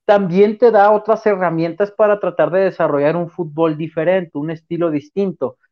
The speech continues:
Ya no tanto este del juego directo que conocemos, eh, sino a través de, de, de la movilidad que te presenta el jugador y generarte espacios para la segunda línea, eh, te da otra variante.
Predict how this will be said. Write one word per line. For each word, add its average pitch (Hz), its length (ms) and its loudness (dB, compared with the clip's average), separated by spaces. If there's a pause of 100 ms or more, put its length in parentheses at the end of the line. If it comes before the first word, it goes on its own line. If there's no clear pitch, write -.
(140)
Ya 170 220 4
no 220 180 -2
tanto 208 360 2
este 196 260 2
del 185 140 2
juego 175 260 0
directo 185 400 -2
que 190 160 -2
conocemos, 196 680 -4 (360)
eh, 147 260 -2
sino 165 300 -2
a 156 80 -4
través 156 320 2
de, 180 160 2
de, 165 200 -2
de 156 140 0
la 156 140 4
movilidad 151 680 2
que 214 80 -4
te 202 140 -2
presenta 165 420 -4
el 190 80 -2
jugador 190 440 2
y 170 80 -4
generarte 147 520 -2
espacios 175 500 -2
para 147 220 -4
la 143 80 -4
segunda 143 400 -4
línea, 190 420 -4 (440)
eh, 127 480 -4 (480)
te 190 140 4
da 214 200 8
otra 208 240 2
variante. 180 560 0